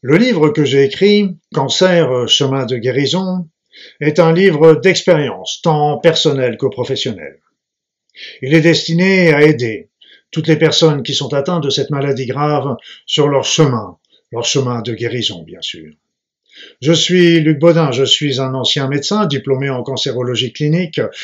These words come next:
spécialiste en médecine naturelle et en soins énergétiques. Je suis par ailleurs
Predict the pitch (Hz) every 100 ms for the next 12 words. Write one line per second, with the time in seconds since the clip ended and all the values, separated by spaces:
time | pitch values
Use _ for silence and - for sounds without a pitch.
0 | - - - 156 175 165 160 - 147 151
1 | - 147 147 143 156 147 175 180 170 160
2 | - - 151 151 - 156 147 143 143 135
3 | 131 - - - 107 120 - 135 131 120
4 | 117 117 123 127